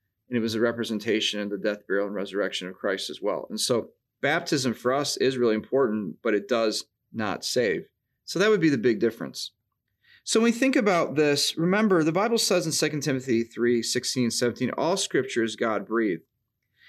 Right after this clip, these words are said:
And the passage goes on to say that it's useful for teaching and rebuking and correcting and training in righteousness so that the servant of God may be thoroughly equipped for every good work.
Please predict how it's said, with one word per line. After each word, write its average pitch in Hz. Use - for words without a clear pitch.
And 151
the 143
passage 190
goes 143
on 139
to 139
say 139
that 120
it's -
useful 147
for 120
teaching 147
and 110
rebuking 113
and 104
correcting 131
and 101
training 131
in 160
righteousness 139
so 135
that 131
the -
servant 170
of 117
God 123
may 120
be 113
thoroughly 139
equipped -
for -
every 113
good 101
work. -